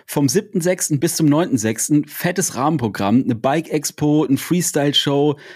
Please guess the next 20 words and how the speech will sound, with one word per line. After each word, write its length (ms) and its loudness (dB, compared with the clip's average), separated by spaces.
Side-Events 760 2
wie 80 2
Bunny-Hop-Contests, 1200 0
Limbo, 340 2
Fahrtechnikkurse, 1000 -2
Partys 420 -2
am 160 -2
Abend 260 -2
sowieso. 540 0
Und, 540 2
jetzt 160 -2
kommt 160 -2
der 80 -2
Knaller, 420 -4
es 180 -4
gibt 340 -4
ein 160 0
Rideout 520 -2
oder 140 0
mehrere 280 4